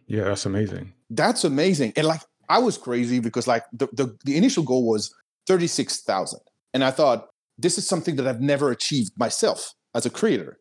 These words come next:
Speaker 2: nor with anyone else." But the minute I stepped out and said, "I wanna put out this project," and I had, I needed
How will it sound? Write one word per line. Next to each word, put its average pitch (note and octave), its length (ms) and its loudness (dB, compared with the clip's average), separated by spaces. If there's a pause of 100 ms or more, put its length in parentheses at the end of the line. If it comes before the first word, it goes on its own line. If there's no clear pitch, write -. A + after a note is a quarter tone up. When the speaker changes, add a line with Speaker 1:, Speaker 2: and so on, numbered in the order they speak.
(380)
Speaker 2:
nor D3+ 120 2
with C#3 180 0
anyone D3 320 2
else." - 360 -10 (320)
But D3+ 180 0 (180)
the D3+ 140 2
minute D#3+ 720 2 (420)
I B2 60 0
stepped - 500 0
out B2 260 0
and A#2+ 180 -2
said, A2+ 380 -2 (340)
"I C3 60 0
wanna G#3 180 2
put - 220 -2
out D#3+ 160 -2
this B2+ 140 0
project," E3 720 -2 (380)
and C3 100 2
I C#3 60 2
had, C#3 440 0 (280)
I C#3+ 80 4
needed G3 360 2